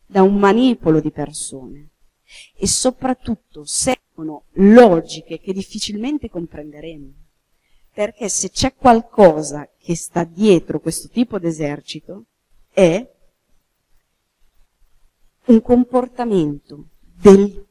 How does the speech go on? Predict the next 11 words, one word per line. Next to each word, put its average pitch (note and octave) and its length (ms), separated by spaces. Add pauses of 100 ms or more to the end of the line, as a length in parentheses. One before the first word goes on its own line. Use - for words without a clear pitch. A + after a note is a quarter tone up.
tutto - 500
speculare, E3+ 1000
del F#3 240
tutto D4 360
identico F3 840 (240)
a B3 180
chi, E3+ 280 (1200)
tasche G#3+ 400
piene E3+ 280
di E3 100
quattrini, D#3+ 640